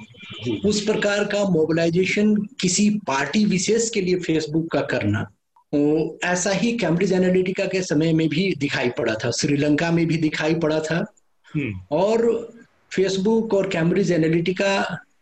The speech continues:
Speaker 2: की ये, अ, समझ है,
Speaker 1: हाँ।
Speaker 2: ए, कि उनका बिजनेस, अ, अपैरेंट ट्रुथ पर, आभासी सच पर नि-, निर्भर करता है,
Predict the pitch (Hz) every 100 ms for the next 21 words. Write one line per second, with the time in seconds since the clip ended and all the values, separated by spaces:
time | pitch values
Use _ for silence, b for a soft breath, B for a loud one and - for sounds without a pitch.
0 | _ _ _ _ 202 196 190 196 202 196
1 | 151 131 127 _ - 269 127 120 120 -
2 | 160 226 180 - 139 101 - - _ _
3 | _ 117 98 131 135 131 127 - 196 208
4 | 196 180 180 220 208 139 165 180 226 226
5 | - _ _ _ _ _ _ _ _ _
6 | - 139 139 139 202 - 269 302 262 -
7 | - 220 220 - 131 104 - _ _ _
8 | 143 156 151 185 190 247 240 240 214 202
9 | - 202 170 147 151 - _ - 143 143
10 | 151 156 151 123 - 131 196